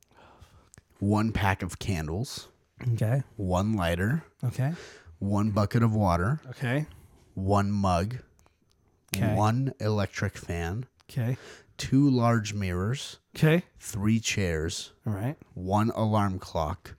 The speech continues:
Speaker 2: Okay.
Speaker 1: one fully charged cell, a cell phone,
Speaker 2: Okay.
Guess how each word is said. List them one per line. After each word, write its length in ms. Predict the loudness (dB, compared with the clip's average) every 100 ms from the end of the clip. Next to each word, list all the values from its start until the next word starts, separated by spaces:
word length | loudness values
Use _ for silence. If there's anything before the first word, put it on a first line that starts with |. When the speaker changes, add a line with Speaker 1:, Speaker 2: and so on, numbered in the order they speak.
| -6
Speaker 2:
Okay. 280 | -2 -2 -4 -12 _
Speaker 1:
one 320 | -2 2 2
fully 380 | -2 0 2 2
charged 500 | 2 0 0 0 -4
cell, 300 | 0 0 0 -2
a 60 | -4
cell 260 | 2 2
phone, 320 | 2 -2 -4 -6
Speaker 2:
Okay. 380 | -4 0 -2 -2